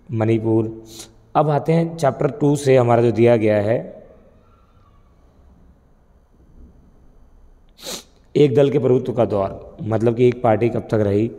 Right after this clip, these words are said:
अमृता प्रीतम का गृह राज्य कौन सा है? पंजाब से हैं। स्वतंत्र भारत की पहली स्वास्थ्य मंत्री कौन थी? राजकुमारी अमृता कौर।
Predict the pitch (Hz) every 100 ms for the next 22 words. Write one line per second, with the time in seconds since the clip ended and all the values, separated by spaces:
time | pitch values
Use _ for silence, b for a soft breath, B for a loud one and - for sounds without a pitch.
0 | B B B B - 127 139 143 165 135
1 | 123 123 104 95 123 107 123 110 101 101
2 | 117 110 110 117 131 - 101 104 107 104
3 | 120 110 117 147 - B B B B 131
4 | 135 143 120 120 123 139 - 117 127 104
5 | - 127 127 - 120 107 110 110 117 110
6 | 131 156 - - B B B B - _
7 | 104 123 143 - 123 113 123 113 110 110
8 | 110 - - - -